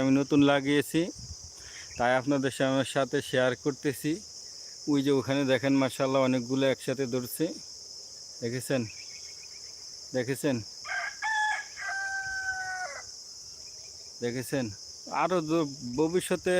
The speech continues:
আহ, আরও বেশি ধরবে। মানে এটা প্রথমবার, প্রথমবার বেশি ধরে না, একটু কমই ধরে, কম আসে ফল, পরে আস্তে আস্তে বেশি করে আসে। এই যে দেখেন, এই যে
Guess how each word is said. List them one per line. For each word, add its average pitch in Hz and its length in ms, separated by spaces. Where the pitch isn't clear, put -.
আহ, 165 440
আরও 165 120
বেশি 175 260
ধরবে। 135 240
মানে 151 180
এটা 180 180
প্রথমবার, 180 540
প্রথমবার 185 400
বেশি 180 180
ধরে 175 240
না, 151 60
একটু - 240
কমই 156 320
ধরে, 139 180
কম 151 160
আসে 135 240
ফল, 123 180
পরে 147 240
আস্তে - 200
আস্তে 180 160
বেশি 180 280
করে 180 200
আসে। 127 220
এই 131 80
যে 131 60
দেখেন, 123 240
এই 123 100
যে 127 60